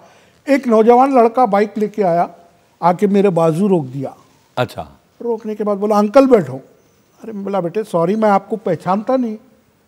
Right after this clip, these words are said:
Speaker 1: बोला, "अंकल मैं आपको पहचाना, वो प्रोग्राम में देखा था, वो आप हमारे चाचा की फंक्शन में बहुत।"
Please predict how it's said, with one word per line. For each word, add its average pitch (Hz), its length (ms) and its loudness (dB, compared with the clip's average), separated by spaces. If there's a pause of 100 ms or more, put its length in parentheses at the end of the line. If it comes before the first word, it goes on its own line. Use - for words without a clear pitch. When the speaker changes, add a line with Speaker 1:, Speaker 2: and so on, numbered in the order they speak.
(640)
Speaker 1:
बोला, 165 200 0
"अंकल 156 240 0
मैं 170 120 -2
आपको 160 340 -2
पहचाना, 165 400 -4
वो 185 260 0
प्रोग्राम 175 480 0
में 196 160 -2
देखा 170 300 -4
था, 185 160 -2
वो 185 140 -2
आप 180 360 -4
हमारे 170 340 -6
चाचा 170 380 -4
की 185 240 -8 (520)
फंक्शन 160 320 -6
में 185 200 -4
बहुत।" 165 280 -6